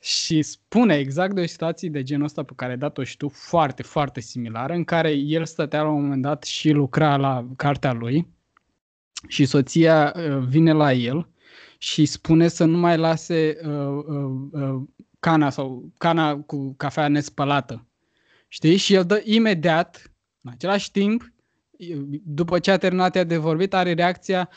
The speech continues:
„Păi stai că, uh, mă grăbeam, fiindcă trebuia să duc, uh, câinele afară să-l plimb și era și copilul, trebuia, mă grăbeam că trebuia să duc repede la grădiniță”,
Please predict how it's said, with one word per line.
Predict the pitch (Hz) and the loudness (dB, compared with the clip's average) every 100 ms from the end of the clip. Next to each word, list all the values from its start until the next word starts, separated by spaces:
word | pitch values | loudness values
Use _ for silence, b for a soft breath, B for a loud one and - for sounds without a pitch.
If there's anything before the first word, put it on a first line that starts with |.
| b b b b | b b b b
„Păi | 196 196 | 2 2
stai | - 233 233 220 | 2 0 2 0
că, | 214 | -2
uh, | 185 170 170 170 165 165 170 | -2 -4 -6 -6 -6 -8 -6
mă | 175 180 | -4 -2
grăbeam, | 170 170 151 220 233 214 | 0 0 2 4 4 2
fiindcă | 202 202 190 | 0 -4 -4
trebuia | 190 175 185 202 | -4 -4 -2 -2
să | 196 196 | -4 -6
duc, | 180 175 190 | -6 -4 -2
uh, | 185 170 | -2 -2
câinele | - 190 185 170 170 | -2 0 0 -2 -2
afară | 151 190 180 | -2 2 0
să-l | 170 175 160 | 0 -4 -4
plimb | - 226 220 214 | 2 6 6 4
și | 190 208 190 | 0 -2 0
era | 196 185 | 2 0
și | 196 | -4
copilul, | - 185 180 226 208 202 | -4 -4 0 0 2 0
trebuia, | 202 185 196 190 | 0 0 0 0
mă | 190 | 0
grăbeam | 180 185 196 | 0 0 0
că | 175 | 0
trebuia | 196 185 | 0 0
să | 190 | -2
duc | 185 180 | -2 0
repede | 185 170 185 | 0 0 2
la | 170 | 2
grădiniță”, | 175 165 185 214 233 - 226 214 | 2 2 2 4 2 4 6 6